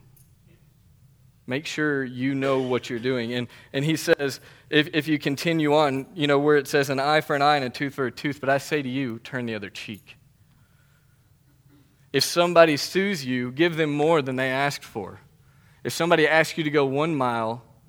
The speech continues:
go two. So he continues to stretch and, and not, not stretch because this is his word. The, the Old Testament was his word. It's all inspired word of God.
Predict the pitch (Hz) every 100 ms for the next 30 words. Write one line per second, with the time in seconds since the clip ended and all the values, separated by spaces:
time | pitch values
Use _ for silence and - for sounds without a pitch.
0 | _ _ _ - 120 - 156 98 - -
1 | _ _ _ _ _ _ _ _ _ -
2 | 175 156 - - 190 170 165 135 202 214
3 | 160 139 127 - - - _ - 151 139
4 | 123 113 - - _ _ _ - - -
5 | 175 185 156 - 175 151 147 156 139 123
6 | - 156 170 - 165 170 - - 180 160
7 | - 127 143 135 196 - - 160 139 131
8 | 196 147 131 131 131 143 147 180 - 214
9 | 226 185 147 135 123 131 127 120 120 135
10 | 156 - 147 180 185 156 143 - 156 156
11 | 143 147 147 127 147 156 123